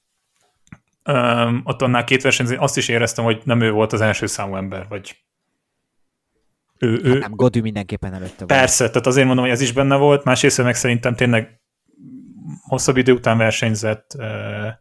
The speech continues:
Speaker 1: amúgy jó lá-, jó lábai voltak, és ez szerintem, nem tudom, kicsit ilyen, úgy érzem, hogy lehet itt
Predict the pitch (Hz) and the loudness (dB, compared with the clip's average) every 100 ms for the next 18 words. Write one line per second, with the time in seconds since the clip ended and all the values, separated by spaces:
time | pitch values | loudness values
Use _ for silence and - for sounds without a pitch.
0 | _ _ _ _ _ _ 147 147 123 143 | _ _ _ _ _ _ 0 4 4 4
1 | 139 151 143 151 143 143 147 151 156 151 | 0 4 6 6 4 4 4 4 4 2
2 | - _ _ - 151 - 165 156 156 156 | 0 _ _ 2 4 4 2 2 4 4
3 | 156 151 - 120 117 147 - 127 120 120 | 4 2 2 2 0 -4 -2 0 2 2
4 | 131 - _ _ _ 170 131 123 123 123 | -2 -12 _ _ _ -6 -2 -2 -2 4
5 | 131 117 113 - | 4 4 -2 -6